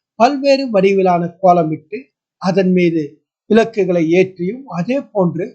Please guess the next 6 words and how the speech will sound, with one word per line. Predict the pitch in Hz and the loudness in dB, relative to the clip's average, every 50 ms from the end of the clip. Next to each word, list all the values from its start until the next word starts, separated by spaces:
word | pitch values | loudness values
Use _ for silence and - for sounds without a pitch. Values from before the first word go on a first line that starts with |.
| _ _ _ _ _ _ | _ _ _ _ _ _
சிவ | _ - - 262 254 269 269 254 | _ -12 -6 0 2 2 2 2
வடிவிலான | 214 202 185 190 185 185 185 185 175 170 165 170 170 - | 2 0 2 2 4 4 4 4 4 2 2 -2 -6 -8
கோலங்கள் | _ 185 190 175 170 165 160 165 165 156 139 | _ 2 2 4 4 2 0 -2 -6 -6 -4
வரைந்து | 139 165 160 165 160 151 147 139 165 - _ _ _ | -2 -2 0 0 0 -4 -4 -8 -10 -12 _ _ _
அதன் | - 202 226 240 302 285 277 | -6 -4 -4 -4 -2 -4 -2
மீது | 262 254 247 220 233 | -2 -2 -2 -2 -4